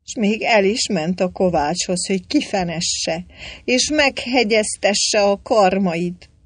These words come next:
El vagy veszve, ördög uram, barátom, menekülj, mert az aztán abba nem hagyja, menj innét, kérlek.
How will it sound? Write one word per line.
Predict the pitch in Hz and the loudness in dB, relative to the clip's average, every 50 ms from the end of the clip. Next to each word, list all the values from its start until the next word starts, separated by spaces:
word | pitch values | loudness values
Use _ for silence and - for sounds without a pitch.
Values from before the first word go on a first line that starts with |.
| _ _ | _ _
El | - 220 208 180 190 180 175 175 170 165 | -4 0 0 2 4 4 2 2 0 0
vagy | 165 165 170 175 170 170 | 0 0 -2 -2 -2 -2
veszve, | 170 165 165 165 - - - 175 175 170 - - | -2 -2 -2 -2 -6 -8 -6 -2 -2 -2 -2 -2
ördög | - 175 170 165 160 156 165 165 160 156 - | 0 0 0 0 -2 -4 -4 -6 -6 -4 -4
uram, | 175 165 170 160 170 175 175 175 | -4 -2 -2 -2 -4 -4 -4 -2
barátom, | 190 170 165 165 156 156 156 165 - - - 180 185 | -2 -2 -2 -2 -2 -4 -6 -8 -8 -6 -4 -2 -2
menekülj, | 208 233 240 254 233 240 240 247 240 240 240 - - 196 190 196 196 208 214 - - - - - - - - - - - - - - - - - | -2 0 0 2 2 2 2 2 0 0 -2 -4 -4 0 0 0 0 -2 -6 -10 -18 -20 -20 -20 -20 -20 -20 -20 -20 -20 -20 -20 -20 -18 -8 -2
mert | 240 262 294 277 269 269 - 285 | 2 4 6 6 6 6 6 6
az | 269 262 262 | 6 6 6
aztán | 269 262 - - - 262 254 240 | 4 4 2 4 4 4 4 4
abba | - - - 269 277 285 262 294 339 294 | 2 2 4 6 6 6 6 6 6 6
nem | 247 214 185 185 208 | 6 6 4 2 2
hagyja, | - 214 190 185 175 175 202 196 190 | 4 4 4 4 2 2 2 2 2
menj | 208 226 247 254 269 294 294 294 277 247 | 4 4 4 4 4 2 0 0 -2 -2
innét, | 226 226 226 220 208 190 190 185 - - | -2 -2 -2 0 0 0 0 -2 -4 -2
kérlek. | - 277 240 233 233 233 226 233 240 202 143 - 175 - - - | 2 4 6 8 6 6 4 2 2 2 2 0 -2 -6 -12 -18